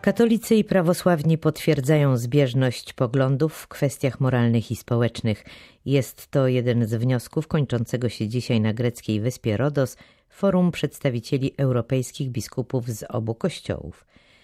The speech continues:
Było ono poświęcone relacjom z państwem.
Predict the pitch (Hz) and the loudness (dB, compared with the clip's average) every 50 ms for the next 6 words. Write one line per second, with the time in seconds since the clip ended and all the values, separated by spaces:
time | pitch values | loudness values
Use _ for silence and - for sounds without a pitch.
0 | _ _ _ _ _ 180 220 226 226 208 196 185 185 - 175 - - 170 156 - | _ _ _ _ _ 2 4 4 6 6 4 4 2 2 -2 0 0 0 0 2
1 | - 156 156 151 143 131 131 127 123 120 - - 127 127 117 - - 127 123 117 | 2 2 2 4 4 2 2 0 0 -2 -2 -2 -2 -2 -2 -4 -2 0 0 2
2 | 104 98 - - - - 104 98 104 | 0 0 -4 -10 -8 -4 -2 -2 -2